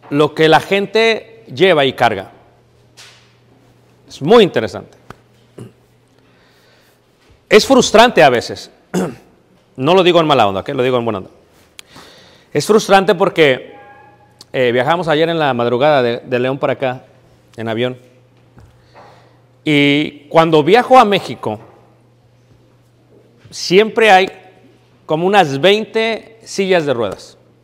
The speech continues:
Siempre, siempre. Y el noventa por ciento de los que están sentados en las sillas de ruedas no la necesitan.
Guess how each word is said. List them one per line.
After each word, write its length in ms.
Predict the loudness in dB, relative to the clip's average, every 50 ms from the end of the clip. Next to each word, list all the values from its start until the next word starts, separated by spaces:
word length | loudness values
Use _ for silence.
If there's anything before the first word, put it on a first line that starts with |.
| _ _ -20 -20 -20 -20 -20 -20 -20 -20 _ -20 _ _ _ _ _ _ _ _ _ _ _ _ _ _ _ _ _ _ _ _ _ _ _ _ _ _
Siempre, 560 | -14 -8 -2 2 4 4 4 4 0 -2 -4
siempre. 320 | -4 -8 -10 -12 -14 -18 _ _ _ _ _ _ _ _ -20 -20 _ _ _ _ _ _ _ _ _ _ _ _ _ _ _ _ _ _ _ _ _ _ _ _ _ _ _ _ _ _ _ _ _ _ _ _ _ _ -4
Y 720 | 2 4 4 4 6 4 4 2 0 -4 -8 -16 -20 -20 _ _ _ _ _ _ _ _ _ _ _ _ _ _ _ _ _ _ _ _ _ _ _ _ _ _ _ _ _ _ _ _ _ _ _ _ _ _ _ _ _ _ -2
el 220 | 0 2 2 4
noventa 460 | 4 4 6 4 4 4 4 2 2
por 240 | 2 4 0 0 0
ciento 640 | 0 0 0 0 0 -2 -2 -2 -4 -4 -4 -10 -10
de 140 | -6 -4 -2
los 120 | -2 -4
que 80 | -6 -8
están 220 | -4 -4 -2 -2
sentados 400 | -2 -4 -6 -4 -2 -2 -2 -2
en 60 | -2 -6
las 100 | -6 -4
sillas 160 | -4 -4 -4
de 80 | -2
ruedas 380 | -2 -2 -2 -4 -6 -10 -14 -20 _ _ _ _ _ _ _ _ _ _ _ _ _ _ _ _ _ _ _ _ _ _
no 180 | -10 -6 -2 0
la 80 | 0 0
necesitan. 460 | -2 -2 -10 -12 -16 -18 -18 -20